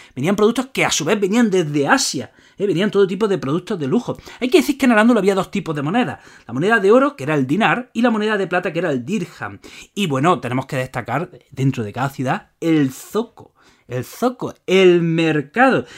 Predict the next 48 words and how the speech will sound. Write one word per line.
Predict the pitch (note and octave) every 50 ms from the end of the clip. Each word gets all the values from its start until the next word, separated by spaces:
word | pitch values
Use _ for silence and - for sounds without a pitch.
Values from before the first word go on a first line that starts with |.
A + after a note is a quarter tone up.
| - -
Y | - C3+
dentro | F3+ A3+ A#3+ - B3+ A#3+
de | B3
ese | A#3 - - A3+
zoco, | - - - - C#4+ C#4 C#4+ - D4+
dentro | A3+ F3 F3 E3+ G3+ G3
de | F#3+ F3+
ese | - - G3 F3+
mercado, | F3 F3+ F3+ F3 F3 F3+ - - A#3 A3+ A3 B3+
estaba | G3 - F#3+ G#3+ A3+
la | G3 F#3 E3+
alcaicería, | E3 E3 D#3 D#3 - E3+ D#3+ D#3+ D#3 D#3 - - - C#3+ C#3 D3 A#3+ B3+ - F#3 A#3+ - - - - -
que | _ -
era | A#3+ B3+
una | A#3+ A#3+ A3 -
zona, | - - - - - C#4 C4+ A#3 A3 - F#3
eran | - D#3 F#3
unas | G3 F#3+ -
callejuelas | - F3 E3+ D#3 - G#3 G3 - - _
cubiertas, | - - D#4 C#4 C4 B3+ B3 C4+ D4 C#4 C4+ C4 C4 - - C4+ C#4+ C#4 - - - - - - _
donde | - G#3+ A#3+ C4
se | A#3+ B3
vendía | A3+ G#3+ G#3+ A3+
especialmente | A3+ - - G3 - G#3 G3+ G3+ G#3 G3 - G3+
la | D3+ A#2+
seda | - - - F3 F3 F3 F#3+ F3+ - _
y | D3+ D3+ D3+
el | C#3+ B2+ -
tejido. | _ C3 - - - A#3 F3 A#2 - - - - - - -
Luego | - A2+ A#2+
también, | C#3 C#3+ D3 E3 G3+ B3 C4+ C4+ - _ _ _
eh, | - C3 D#3+ G3+ - - -
cercano | - - C#3 A#2 A#2 - C3 C3 C3 C#3
al | C#3
mercado, | C#3 C#3+ C#3 C3 - - F3+ A#3+ B3+ D4+
cercano | - - C3+ - - B2+ C3+ C3+
al | C3+ C3
zoco, | - - D#3 D3 D#3+
tenemos | - - B2+ C3+ F3 -
que | -
hablar | C#3 D#3+ G#3+ G#3
de | F#3 F3
la | E3 D3
alhóndiga, | C#3+ D3 F3+ B3 D4+ D4 C4+ A#3+ G3+ E3 C#3 B2 C3+ A#2+ A2 - - - - - _
¿de | - B2
acuerdo? | B2 E3+ G3 A#3+ A#3
Que | - -
era | G3+ A#3+ B3